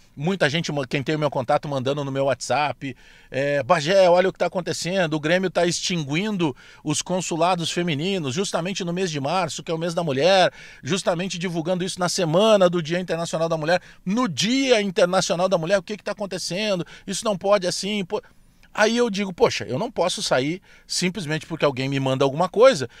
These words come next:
eu vou sair distribuindo isso. Eu preciso me informar sobre essas coisas." E aí eu fui buscar alguns detalhes, fui buscar, eh, junto ao Grêmio, junto aos,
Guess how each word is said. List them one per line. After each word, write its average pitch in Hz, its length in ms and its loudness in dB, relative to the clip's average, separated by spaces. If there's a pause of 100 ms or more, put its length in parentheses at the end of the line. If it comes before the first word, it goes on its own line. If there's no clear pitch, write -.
(120)
eu 156 120 2
vou 165 120 4
sair 170 300 0
distribuindo 233 580 -2
isso. - 300 -4
Eu 185 100 -2
preciso 175 240 -2
me 185 60 0
informar 226 500 2
sobre 135 220 -2
essas 117 220 -6
coisas." 98 280 -10 (400)
E 330 120 -2
aí 240 80 4
eu 240 80 4
fui 254 120 -6
buscar 214 340 0
alguns 160 300 6
detalhes, 139 400 0
fui 147 120 -12
buscar, 160 400 2 (340)
eh, 135 240 -2
junto 165 320 0
ao 151 80 4
Grêmio, 143 400 -2
junto 156 220 -4
aos, - 160 -6